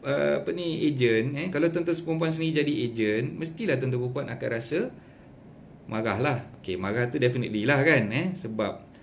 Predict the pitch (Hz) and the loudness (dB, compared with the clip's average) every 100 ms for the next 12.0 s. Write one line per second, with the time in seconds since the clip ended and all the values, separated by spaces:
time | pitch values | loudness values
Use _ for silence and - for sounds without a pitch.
0 | - - 123 127 - 226 247 247 - 117 | -20 -6 -2 0 4 4 4 -2 -4 -2
1 | 117 120 110 104 101 104 95 98 95 95 | 0 2 0 -2 -4 -4 -4 -2 -4 -4
2 | 95 90 - - - - - - 117 110 | -6 -8 -16 -20 -20 -20 -20 -6 0 0
3 | 92 87 90 104 120 120 120 - 117 110 | -2 -6 -2 2 2 2 0 0 0 2
4 | 110 110 131 107 107 117 120 143 175 139 | 0 0 0 0 0 -2 0 2 4 4
5 | 131 127 127 127 135 135 107 196 196 123 | 4 4 2 2 2 2 4 6 6 4
6 | 110 139 185 208 202 123 127 131 131 127 | 0 -2 0 -2 -2 0 2 2 0 0
7 | 135 131 151 139 135 135 139 165 160 160 | -2 0 -2 -2 -2 -2 -2 0 2 4
8 | 165 160 180 151 135 123 127 139 127 147 | 4 4 4 6 6 2 0 0 2 2
9 | 143 156 - 139 147 139 139 127 123 156 | 0 -2 -2 -2 0 0 0 0 0 2
10 | 220 - - - - 123 131 135 123 104 | 2 -2 -16 -20 -6 2 4 6 6 6
11 | 104 110 107 107 104 90 92 127 170 | 2 0 0 -2 -2 -2 0 0 2